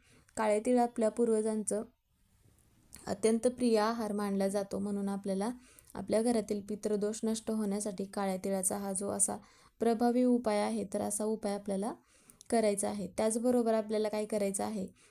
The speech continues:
आता सकाळी किंवा संध्याकाळी पण तुम्ही हा उपाय करू शकता. त्यासाठी आपल्याला काय करायचं आहे, एक चौमुखी दिवा आपल्याला बनवायचा आहे किंवा मग तुम्ही एखादी पंती घेऊ शकता, पण त्या पंतीला चारही बाजूने वात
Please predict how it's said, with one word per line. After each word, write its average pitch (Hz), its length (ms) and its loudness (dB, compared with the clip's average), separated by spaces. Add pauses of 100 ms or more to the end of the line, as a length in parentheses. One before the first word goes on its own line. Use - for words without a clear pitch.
(140)
आता 208 160 -4
सकाळी 240 400 4
किंवा 254 280 2
संध्याकाळी 226 540 2
पण 226 200 -2
तुम्ही 220 320 -2 (360)
हा 214 180 -4
उपाय 214 320 0
करू 208 260 -2
शकता. - 380 -6 (520)
त्यासाठी 254 360 2
आपल्याला 214 320 2
काय 208 180 -4
करायचं 202 360 -2
आहे, 202 220 -4 (100)
एक 214 200 -4
चौमुखी 247 600 2
दिवा 214 260 2
आपल्याला 202 380 -2
बनवायचा 202 560 -2
आहे 196 220 -8 (500)
किंवा 208 220 -2
मग 202 240 -4
तुम्ही 214 200 0
एखादी 208 240 -2
पंती 208 460 -2
घेऊ 214 240 0
शकता, - 360 -6
पण 214 180 -6
त्या 220 140 0
पंतीला 214 460 0 (440)
चारही 226 400 4
बाजूने 220 420 2
वात 220 200 -2